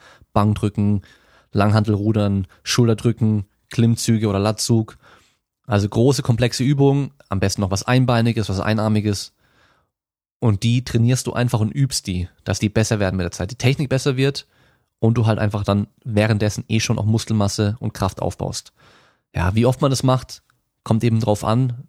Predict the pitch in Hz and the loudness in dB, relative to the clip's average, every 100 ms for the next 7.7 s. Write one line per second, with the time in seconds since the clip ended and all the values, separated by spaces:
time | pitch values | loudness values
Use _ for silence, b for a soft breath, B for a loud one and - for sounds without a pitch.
0 | _ - 104 110 110 104 120 120 117 107 | _ -4 -2 -2 0 0 0 0 0 -2
1 | 113 110 - 139 185 - _ B B B | -2 -4 -2 -2 -2 -6 _ B B B
2 | B B B B B 107 120 113 107 110 | B B B B B 2 2 2 2 2
3 | 110 - - 101 120 135 - 147 135 113 | 0 -4 -6 -2 0 0 0 0 0 0
4 | 131 - 143 143 - _ - 110 123 - | -2 -2 -4 -6 -8 _ -2 0 0 -2
5 | 127 139 135 143 - 120 - 120 139 113 | -2 0 0 -4 -4 -6 -2 0 0 -2
6 | b b b b b b _ - 101 117 | b b b b b b _ -2 2 2
7 | 113 110 110 117 - 110 104 | 2 2 2 0 0 -2 -4